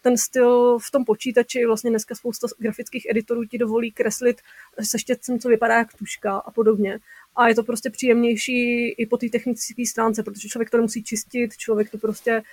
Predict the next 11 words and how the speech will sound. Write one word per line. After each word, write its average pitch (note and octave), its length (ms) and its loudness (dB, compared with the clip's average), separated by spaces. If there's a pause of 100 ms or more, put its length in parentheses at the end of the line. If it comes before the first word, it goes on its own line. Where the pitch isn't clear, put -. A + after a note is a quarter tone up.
(240)
eh, G#3+ 460 4
může A3+ 720 2
vyexportovat A3 680 0
tak, A3+ 180 -4
aby A3 120 2
to G#3+ 100 0
bylo A3 200 4
už G#3+ 140 0
ve G#3+ 60 0
finále A3 360 2
použitelný A3 760 2